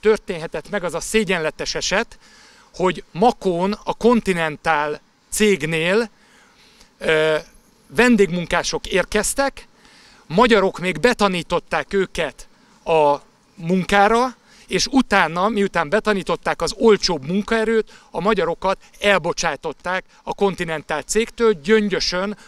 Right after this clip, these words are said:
a B. Brownnál ugyanezt történt, tizennyolc magyar takarítót, ö, küldtek el a cégtől négy nappal karácsony előtt,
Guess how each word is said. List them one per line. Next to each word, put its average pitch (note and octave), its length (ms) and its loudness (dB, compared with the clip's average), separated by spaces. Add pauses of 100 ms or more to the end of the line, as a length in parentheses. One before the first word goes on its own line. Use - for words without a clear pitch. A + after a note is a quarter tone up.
(120)
a - 80 -6
B. G3 280 4
Brownnál F#3 640 0 (240)
ugyanezt F3+ 520 0
történt, G#3+ 500 0 (260)
tizennyolc F#3 920 0
magyar F3 380 0
takarítót, E3+ 760 -4 (360)
ö, D#3+ 200 0 (100)
küldtek A#3 460 2
el F#3+ 120 0
a D#3 80 0
cégtől G#3+ 580 2 (240)
négy G3+ 400 0
nappal D#3 600 -2 (100)
karácsony E3+ 540 -2
előtt, G3+ 380 2